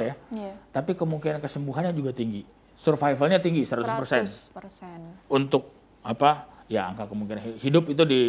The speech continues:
Speaker 2: Eh.
Speaker 1: eh, tergantung
Speaker 2: Lebih awal
Speaker 1: Tuhan
Speaker 2: lebih
Speaker 1: ya.
Speaker 2: baik ya.
Speaker 1: Nah, ini
Speaker 2: Ya,
Speaker 1: tergantung
Speaker 2: tapi
Speaker 1: Tuhan.
Speaker 2: memang
Speaker 1: Secara statis-, statistik
Speaker 2: Iya,
Speaker 1: ini.
Speaker 2: <laughs>
Speaker 1: Statistik.
Speaker 2: Selebihnya
Speaker 1: Secara statistik
Speaker 2: Tuhan
Speaker 1: ya,
Speaker 2: yang punya
Speaker 1: eh,
Speaker 2: kuasa.
Speaker 1: statistik dia
Speaker 2: Hmm.
Speaker 1: bilang bahwa kalau stage nol dan stage satu
Speaker 2: Mm-mm.
Speaker 1: itu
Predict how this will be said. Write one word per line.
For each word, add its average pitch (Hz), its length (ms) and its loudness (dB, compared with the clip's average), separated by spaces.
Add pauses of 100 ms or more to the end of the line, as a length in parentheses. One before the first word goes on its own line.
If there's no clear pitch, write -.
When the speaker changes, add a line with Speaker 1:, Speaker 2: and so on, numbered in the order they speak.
Speaker 2:
Eh. 214 320 -2
Speaker 1:
eh, 113 380 4 (100)
tergantung 110 400 0 (480)
Speaker 2:
Lebih 226 400 0
awal 208 220 4
Speaker 1:
Tuhan - 260 8
Speaker 2:
lebih 208 240 4
Speaker 1:
ya. 196 80 -4
Speaker 2:
baik 196 400 -2
ya. 170 160 -6
Speaker 1:
Nah, 98 320 -4
ini 131 140 -2
Speaker 2:
Ya, - 20 2
Speaker 1:
tergantung 135 240 6
Speaker 2:
tapi 285 140 4
Speaker 1:
Tuhan. 262 100 6
Speaker 2:
memang 277 160 2
Speaker 1:
Secara 139 240 4
statis-, 151 480 2
statistik 160 460 6
Speaker 2:
Iya, - 20 -4
Speaker 1:
ini. - 140 -2 (240)
Speaker 2:
<laughs> 262 180 6
Speaker 1:
Statistik. 277 480 0 (400)
Speaker 2:
Selebihnya 202 320 -2
Speaker 1:
Secara - 220 4
statistik 110 320 -2
Speaker 2:
Tuhan - 100 0
Speaker 1:
ya, 101 80 -2
Speaker 2:
yang - 80 -4
punya - 160 -4
Speaker 1:
eh, 98 160 -2
Speaker 2:
kuasa. - 220 -10 (100)
Speaker 1:
statistik 123 460 0 (100)
dia 113 80 -4
Speaker 2:
Hmm. 107 160 -2
Speaker 1:
bilang 135 240 4
bahwa 107 300 0 (500)
kalau 151 400 4
stage 131 320 -4
nol 123 240 0
dan 110 160 -2
stage 110 320 -4
satu 120 560 -4 (160)
Speaker 2:
Mm-mm. 214 320 -8
Speaker 1:
itu 98 160 -12